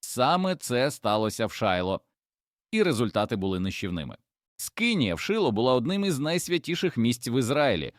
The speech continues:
Там священики мали служити перед Богом, ведучи людей до правдивого поклоніння.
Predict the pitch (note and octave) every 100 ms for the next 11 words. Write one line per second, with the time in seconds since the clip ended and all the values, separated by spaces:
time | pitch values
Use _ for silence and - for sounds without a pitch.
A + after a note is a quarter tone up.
0 | _ _ - B2+ D3 F3 - E3 - E3+
1 | F#3+ F#3 F3+ B2+ C#3 D#3 D3 A2+ - G#2
2 | A#2 B2+ A2 E3 A2 E2+ A#1 A2 C3 F3
3 | A3 F#3+ F#3+ E3+ B2+ F3+ E3+ D3+ - F3+
4 | D#3+ G#2+ A2 B2+ B2+ A#2+ C#3+ - D3+ C#3
5 | B2 E2+ D2